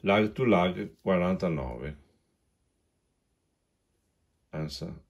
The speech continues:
ansa su ansa quarantanove. Però vediamo un attimo anche il bracciale quanto, quanto largo è,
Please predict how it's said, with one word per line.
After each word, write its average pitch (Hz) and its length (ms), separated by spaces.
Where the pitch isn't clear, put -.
ansa 78 360
su - 200
ansa 76 420
quarantanove. - 840
Però - 340
vediamo 101 540
un 110 200
attimo 95 640
anche 92 560
il 92 100
bracciale 82 540
quanto, 73 580
quanto 82 320
largo 69 360
è, - 180